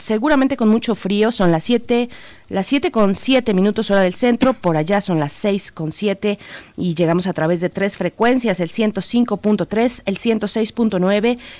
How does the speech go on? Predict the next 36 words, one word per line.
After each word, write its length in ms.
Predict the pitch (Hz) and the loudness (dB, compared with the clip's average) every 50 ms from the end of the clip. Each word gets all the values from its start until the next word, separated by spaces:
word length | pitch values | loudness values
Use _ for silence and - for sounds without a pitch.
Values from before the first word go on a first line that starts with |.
| - - | -8 -2
y 260 | 233 233 240 - - | 0 0 0 0 -2
el 140 | - 202 196 | -4 -4 -4
ciento 340 | - - 262 247 233 233 220 | -4 -2 -2 -2 0 -2 -4
cinco 320 | - - 254 254 240 233 | -2 0 0 0 0 -2
punto 340 | - - 226 233 220 - 202 | -4 0 0 0 0 0 -2
siete 520 | - - - 190 185 180 - 202 170 - - | -6 -4 -2 -2 -2 0 0 -2 -2 -2 0
en 160 | 180 175 175 | 0 0 0
esta 180 | 185 - - 185 | 0 -2 -2 -2
mañana 320 | 160 156 185 202 202 185 | 0 0 0 0 -2 -2
que 120 | - - | -6 -8
seguro 260 | - 170 160 180 175 175 | -10 -6 -6 -4 -4 -4
es 100 | 160 - | -4 -4
fría, 380 | - 208 233 226 214 208 214 - - - - - - - - | -2 0 0 2 2 0 0 -4 -12 -20 -20 -20 -18 -10 -8
así 200 | 160 165 - 185 | -6 -4 -4 -2
como 200 | - 190 180 175 | 0 2 4 4
lo 100 | 160 165 | 4 4
es 160 | 175 180 - | 2 2 0
en 80 | 196 170 | 0 0
el 100 | 170 170 | -2 -2
centro 340 | - - 214 208 - 190 | 0 0 -2 0 0 0
del 100 | 175 165 | -2 -2
país, 420 | - 170 170 180 208 226 214 - 214 | 0 -2 -2 0 0 -2 -2 -2 0
Miguel 220 | 202 180 175 185 | 0 0 2 2
Ángel, 240 | 208 233 233 254 240 | 0 0 2 0 0
y 60 | 214 | 0
pues 280 | - 165 170 - - - - - - - - - | 0 -2 -6 -6 -8 -16 -18 -20 -20 -8 0 2
muchos 260 | 240 277 277 277 262 | 4 4 4 2 2
temas 300 | - 262 269 277 240 247 | 4 4 4 4 4 4
interesantes 640 | 240 226 214 190 180 - 254 247 247 240 262 240 - | 2 2 2 0 0 2 2 2 2 2 -2 -4 0
para 240 | - 202 185 185 208 | 0 2 4 4 2
esta 240 | 214 - - 220 | 2 2 0 2
mañana 480 | 202 190 196 214 214 208 214 214 202 - - | 2 4 4 4 4 4 4 2 2 0 -2
aquí 380 | 185 180 - - 214 214 190 - - | -4 -4 -4 -4 -4 -4 -4 -2 -2
en 100 | 185 170 | -2 -2
Primer 320 | - 165 170 175 175 175 | -2 -2 -2 0 0 0
Movimiento. 460 | 170 170 160 147 143 123 92 - - | 0 0 2 0 0 -2 -4 -8 -12